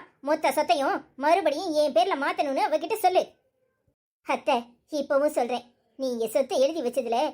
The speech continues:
எனக்கு எந்த உடன்பாடும் இல்ல. அது மாமாவோட சம்பாத்தியம், உங்களுக்கு பாத்தியப்பட்டது. ஆனா நீங்களாதான் அவ பேர்ல எழுதுனீங்க. இப்பவும் நான் சொன்ன உடனே அவ கேட்டுருவாளா?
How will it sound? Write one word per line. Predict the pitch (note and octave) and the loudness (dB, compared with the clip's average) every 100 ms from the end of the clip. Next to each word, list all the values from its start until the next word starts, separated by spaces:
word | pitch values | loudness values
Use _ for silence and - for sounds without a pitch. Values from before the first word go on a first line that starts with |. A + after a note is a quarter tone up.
| - _ | -8 _
எனக்கு | C4 A#3+ B3 B3 | -6 -4 -2 0
எந்த | F4 G4 | 2 2
உடன்பாடும் | C#4 D4+ D#4 C4 E4 C4 | 0 0 0 2 2 2
இல்ல. | B3+ - _ _ _ | -2 -4 _ _ _
அது | B3 A3 | -6 -6
மாமாவோட | A3+ C#4 G#4+ C4+ B3 A#3+ | -4 -2 0 2 2 0
சம்பாத்தியம், | C4 E4 D#4 B3+ - _ _ _ | 0 0 0 -2 -8 _ _ _
உங்களுக்கு | C4+ D4 G4+ D4 C4 - | 0 2 0 0 0 -2
பாத்தியப்பட்டது. | D#4 G#4+ F#4+ C#4+ B3 A#3 B3 _ _ _ | -4 -4 -2 -2 -2 -6 -8 _ _ _
ஆனா | B3+ G#3 C4 | -6 -4 -2
நீங்களாதான் | D#4 D#4 F#4+ C#4+ A#3+ D4+ D#4 _ - | 0 2 2 0 0 -4 -6 _ -8
அவ | A#3+ A#3 | -4 0
பேர்ல | C4 F4 D#4 B3+ | 2 2 2 -2
எழுதுனீங்க. | C#4 C4+ A#3+ A#3 - _ _ _ | -2 -4 -4 -6 -8 _ _ _
இப்பவும் | C#4+ D4 G#4 C4 C#4 D#4 - - | -14 -6 -2 0 0 -2 -8 -10
நான் | B3+ A#3+ E4 | -6 -4 -2
சொன்ன | A4+ | 2
உடனே | D4 C4 C4+ - _ _ C#4+ | 2 2 -2 -6 _ _ -6
அவ | A#3 | -4
கேட்டுருவாளா? | A3+ E4+ G#4 C4 A#3 | -2 -2 0 0 2